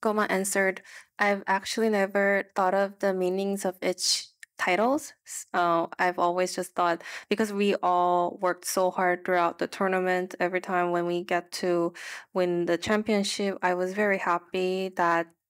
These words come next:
the hard work finally paid off. And then I came back to T one and I made it back to the Worlds Finals after seven years. So first off, I wanna say thank you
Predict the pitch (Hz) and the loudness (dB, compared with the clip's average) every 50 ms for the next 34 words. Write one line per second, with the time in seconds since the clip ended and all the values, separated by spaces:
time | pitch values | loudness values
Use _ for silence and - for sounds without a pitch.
0 | _ - - 180 175 170 170 170 170 170 - - - 180 175 170 180 170 170 165 | _ -8 -6 -2 -2 0 0 0 -2 -2 -4 -2 0 0 0 0 0 0 0 0
1 | 160 165 - - - 180 170 170 175 180 190 190 190 - 180 170 170 165 160 170 | 0 -2 -6 -6 -4 -2 -2 0 0 -2 -4 -6 -6 -6 -4 -2 -2 0 0 0
2 | 220 - - - - - - - - - - - - 185 180 185 180 180 175 180 | -2 -4 -6 -16 -20 -18 -18 -16 -18 -16 -10 -4 -4 -2 0 2 0 0 0 0
3 | 180 180 180 180 180 - _ - - - 202 196 202 196 196 196 196 - 214 202 | -2 -2 -2 -4 -6 -10 _ -12 -4 -2 0 0 2 2 0 0 -2 -6 -8 -6
4 | - - 190 180 175 180 180 180 180 180 175 170 170 170 170 170 165 - 175 170 | -4 -2 0 2 2 4 2 2 0 -2 -4 -4 -4 -2 -2 -4 -2 -2 -2 -2
5 | 170 170 165 170 175 180 180 185 190 185 180 180 - - - 196 185 180 180 175 | 0 0 -2 0 0 0 0 0 0 0 0 0 -4 -8 -8 -4 -2 0 2 2
6 | 170 165 170 170 - - 180 175 170 175 175 - 180 175 - - 175 175 - - | 2 2 0 -2 -2 -2 0 0 2 0 -2 -2 -4 -6 -4 -4 -6 -4 0 0
7 | 214 214 214 214 214 208 202 190 190 196 190 196 196 - - - 180 180 175 175 | 0 2 2 2 2 2 2 2 2 2 2 0 -2 -4 -2 0 2 2 2 0
8 | 175 - - - _ _ - - 202 208 202 202 - 214 214 208 208 - - 185 | -2 -6 -20 -20 _ _ -2 0 0 0 0 0 0 2 2 2 0 -2 0 0
9 | 180 180 185 190 190 196 - 196 190 196 - 190 185 190 - - 214 208 | 0 2 0 -2 -4 -2 -2 -4 -2 -2 -2 -2 -2 -2 -4 -6 -8 -8